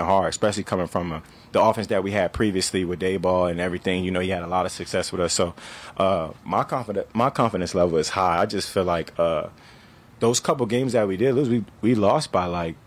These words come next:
you know, like, one or two miscues, you know what I'm saying? So for a first-time O C, and I feel like he does everything that he can to put us in a position to win, um, and I love him. As far as, like, uh, you seen him, you seen him a little bit last year get a, get, get a little wild in the, in the booth, and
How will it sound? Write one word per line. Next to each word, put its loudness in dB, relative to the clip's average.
you -6
know, -6
like, -10
one 2
or 4
two -2
miscues, -4
you -6
know -12
what -14
I'm -8
saying? -8
So 0
for 0
a 2
first-time 0
O 0
C, -4
and 0
I 0
feel -4
like 0
he -4
does -2
everything 0
that -2
he -2
can -2
to -8
put -8
us -10
in -8
a -8
position -2
to 0
win, 2
um, -4
and 0
I 4
love 2
him. -12
As -14
far 2
as, 0
like, 0
uh, -2
you -4
seen 2
him, -2
you 0
seen 0
him -2
a 0
little 4
bit 2
last 0
year -2
get -2
a, -2
get, -6
get 0
a 2
little 4
wild 6
in -2
the, -2
in 0
the -2
booth, 2
and -4